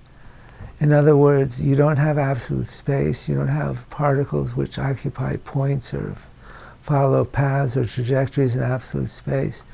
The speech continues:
You have many particles which between them you can define relative motion. And this was a principle that was introduced by Leibniz and developed by Mach and was a very important inspiration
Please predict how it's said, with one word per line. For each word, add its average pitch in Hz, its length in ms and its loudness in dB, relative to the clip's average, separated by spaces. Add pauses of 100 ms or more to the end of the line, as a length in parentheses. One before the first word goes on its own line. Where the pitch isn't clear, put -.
(680)
You 139 160 4
have 135 500 0 (380)
many 156 360 6
particles 135 760 2
which 131 480 -2
between 156 580 2
them 147 280 0
you 135 160 2
can 131 180 -2
define 131 440 0
relative 131 560 -2
motion. 113 500 -6 (1600)
And 143 420 2
this 156 340 4
was 151 200 6
a 143 60 6
principle 143 760 2
that 135 600 0
was 139 300 0
introduced 135 520 -2
by 131 160 -2
Leibniz 135 720 -2
and 135 100 -2
developed 135 480 -2
by 131 160 -4
Mach 131 520 -2
and 135 180 -2
was 131 180 -2
a 143 100 0
very 143 280 0
important 139 420 -2
inspiration 131 840 -4